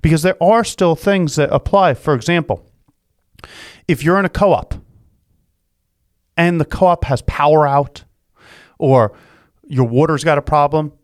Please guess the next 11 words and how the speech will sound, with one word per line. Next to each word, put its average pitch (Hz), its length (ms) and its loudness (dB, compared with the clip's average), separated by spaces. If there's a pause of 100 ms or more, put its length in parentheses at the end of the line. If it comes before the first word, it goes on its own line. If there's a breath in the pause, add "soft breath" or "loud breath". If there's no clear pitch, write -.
(460)
the 151 80 -2
implied 180 420 0
warranty 160 440 0
of 147 100 0
habitability, 135 720 0
which 113 200 -4
is 110 120 -8
a 110 60 -8
statutory 131 800 -2
right, 127 320 -2
says, 120 320 0